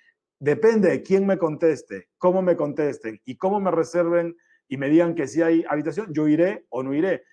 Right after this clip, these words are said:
Si, por ejemplo, no me contestan, suena ocupado, o la persona no sabe si tiene sitio o se demora, ¿ves? Ahí se cae la venta, ¿no? Pero... Si me atiende perfecto, le digo que voy.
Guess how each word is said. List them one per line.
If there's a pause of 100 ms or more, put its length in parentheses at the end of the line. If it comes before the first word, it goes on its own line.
Si,
por
ejemplo,
no
me
contestan,
suena
ocupado, (180)
o
la
persona
no
sabe
si
tiene
sitio
o
se
demora, (480)
¿ves?
Ahí (100)
se
cae
la
venta,
¿no?
Pero... (240)
Si
me
atiende
perfecto,
le
digo (340)
que
voy.